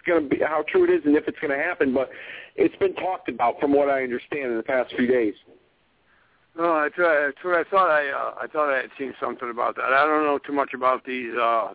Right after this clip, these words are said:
Speaker 2: this Ascension. I really don't pay too much attention to N X T, but, uh, yeah. So, like I said, you know, the, uh,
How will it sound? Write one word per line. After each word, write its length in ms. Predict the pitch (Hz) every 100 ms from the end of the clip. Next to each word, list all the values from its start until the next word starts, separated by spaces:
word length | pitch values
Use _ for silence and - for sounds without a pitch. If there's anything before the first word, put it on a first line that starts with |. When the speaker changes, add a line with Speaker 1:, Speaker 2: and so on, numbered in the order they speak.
| 123
Speaker 2:
this 120 | 117 - -
Ascension. 500 | 151 147 - 117 113
I 100 | 120
really 220 | 127 123
don't 240 | 120 113
pay 140 | 131 123
too 140 | 123
much 260 | 117 117 117
attention 560 | 110 135 123 - 117
to 280 | 120 107 104 - - - - - - -
N 120 | 139
X 160 | 123 - -
T, 300 | 151 139 131
but, 260 | 113 110 113 113
uh, 260 | 107 104 - _ - - - - _ _ _
yeah. 240 | 160 196 175
So, 120 | 202 185
like 140 | 190
I 100 | 180
said, 160 | 208 180
you 80 | 180
know, 140 | 175
the, 220 | 165 170
uh, 200 | 170 160